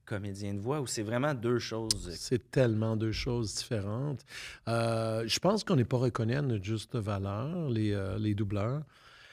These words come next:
Speaker 2: euh, parce que, euh, tout le monde sait chanter.
Speaker 1: Ça,
Speaker 2: Tout
Speaker 1: c'est
Speaker 2: le
Speaker 1: vrai.
Speaker 2: monde peut chanter. C'est, c'est
Speaker 1: Chante
Speaker 2: pas,
Speaker 1: tout le
Speaker 2: je,
Speaker 1: temps.
Speaker 2: tu sais, je veux dire, tout le monde chante dans sa douche, tu sais.
Speaker 1: Ouais, ouais.
Speaker 2: Puis c'est pas, euh,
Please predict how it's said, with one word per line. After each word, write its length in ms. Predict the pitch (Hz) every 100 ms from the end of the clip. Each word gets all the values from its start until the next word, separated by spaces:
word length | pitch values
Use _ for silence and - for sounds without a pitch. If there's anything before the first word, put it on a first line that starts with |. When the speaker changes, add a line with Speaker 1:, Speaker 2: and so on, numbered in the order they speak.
| - -
Speaker 2:
euh, 720 | 101 98 101 101 98 90 90 95 101 _ - - _ _ -
parce 400 | 117 92 - -
que, 580 | - 147 156 175 180 180 -
euh, 920 | 117 113 110 104 104 87 85 78 - - _
tout 160 | - 143
le 60 | 113
monde 240 | 107 98
sait 140 | - -
chanter. 380 | - 95 - - _ _ _ - - _ _ _ _ _ _ -
Speaker 1:
Ça, 60 |
Speaker 2:
Tout 120 | - 131
Speaker 1:
c'est 60 |
Speaker 2:
le 60 | 113
Speaker 1:
vrai. 40 | 120
Speaker 2:
monde 180 | 113 98
peut 100 | 104
chanter. 580 | - 104 104 - 110
C'est, 400 | 101 - 104 95 90 - - _
c'est 260 | - - 127
Speaker 1:
Chante 120 | 90
Speaker 2:
pas, 100 | 247
Speaker 1:
tout 60 | -
le 60 | 123
Speaker 2:
je, 220 | 101 135
Speaker 1:
temps. 80 | 107 80 80
Speaker 2:
tu 60 |
sais, 140 | - 113
je 80 | 104
veux 80 |
dire, 220 | 101 110 104 101
tout 100 | -
le 60 | 120
monde 200 | 104 151
chante 200 | - 120
dans 80 | 104
sa 160 | 98 98
douche, 320 | 98 107 -
tu 60 | -
sais. 60 | 120
Speaker 1:
Ouais, 100 | 113
ouais. 300 | 92 92 90
Speaker 2:
Puis 80 | 87
c'est 140 | - 127
pas, 160 | - 156 175 143
euh, 400 | 104 104 101 104